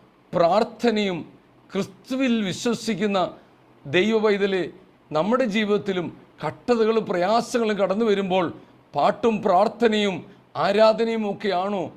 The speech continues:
നമ്മുടെ ജീവിതത്തിലും ഉണ്ടാകുന്നത്? ഇവിടെ കാരാഗൃഹ പ്രമാണിക്ക്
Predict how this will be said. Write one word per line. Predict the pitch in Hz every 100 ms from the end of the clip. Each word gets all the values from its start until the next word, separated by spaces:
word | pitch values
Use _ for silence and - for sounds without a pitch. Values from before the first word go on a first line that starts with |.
| - _ 160
നമ്മുടെ | 190 208
ജീവിതത്തിലും | 170 196 190 196 196 175
ഉണ്ടാകുന്നത്? | 165 175 170 170 160 156 123 - -
ഇവിടെ | 160 220 240
കാരാഗൃഹ | 208 233 262 254 254 254 247
പ്രമാണിക്ക് | 233 220 220 220 208